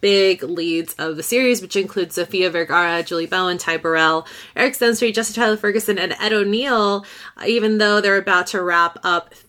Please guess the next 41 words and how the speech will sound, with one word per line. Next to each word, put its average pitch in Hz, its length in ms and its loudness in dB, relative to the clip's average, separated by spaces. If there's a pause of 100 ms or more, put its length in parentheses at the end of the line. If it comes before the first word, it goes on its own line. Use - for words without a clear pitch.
(160)
uh, 175 200 0
filming 185 340 -4
on 170 180 0
season 170 400 -4
eight. 185 300 -2
So 175 440 -4
that 185 260 0
kind 208 420 2
of 190 380 2
is 185 240 -2
a 190 40 -2
little 185 280 -2
bit 185 160 0
of 185 100 0
a 196 100 2
red 180 280 2
flag 170 440 0
for 170 160 -4
people 170 540 -2
wondering 165 440 -4
if 160 120 -6
the 190 100 -4
show's 185 280 -2
gonna 180 160 -2
get 170 160 -4
renewed 185 340 0
for 175 140 -2
another 175 320 0
season. 202 680 -2 (380)
And 196 480 0
the 202 240 -4
big 254 240 -2
tie-up 277 380 2
here 220 120 4
seems 190 440 -4
to - 80 -10
be, 175 400 0 (360)
uh, 185 300 2
kind 202 200 0
of 190 120 -2
like 180 280 0